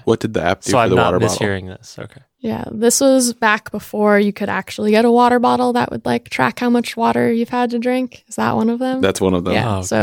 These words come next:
Speaker 2: God.
Speaker 3: I got
Speaker 1: That's
Speaker 3: there
Speaker 1: Sarah's.
Speaker 3: first.
Speaker 1: Yeah.
Speaker 3: No,
Speaker 2: <laughs>
Speaker 3: I didn't get there first. But, I mean, I had this idea
Speaker 2: You made
Speaker 3: that,
Speaker 2: this.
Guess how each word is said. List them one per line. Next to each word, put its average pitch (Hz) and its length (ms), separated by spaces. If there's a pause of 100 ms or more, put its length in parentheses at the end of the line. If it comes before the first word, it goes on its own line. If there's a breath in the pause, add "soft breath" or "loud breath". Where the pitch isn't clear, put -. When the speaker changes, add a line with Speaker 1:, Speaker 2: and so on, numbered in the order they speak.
(120)
Speaker 2:
God. - 80
Speaker 3:
I 233 80
got 233 220
Speaker 1:
That's 208 120
Speaker 3:
there 202 120
Speaker 1:
Sarah's. - 280
Speaker 3:
first. - 140 (140)
Speaker 1:
Yeah. 104 160 (320)
Speaker 3:
No, 208 160
Speaker 2:
<laughs> - 20
Speaker 3:
I 220 600
didn't 214 200
get 180 180
there 190 140
first. 185 320
But, 262 220 (520 soft breath)
I 285 120
mean, 311 120
I 294 100
had 302 180
this - 160
idea 240 400
Speaker 2:
You 233 80
made 233 60
Speaker 3:
that, 208 340
Speaker 2:
this. - 360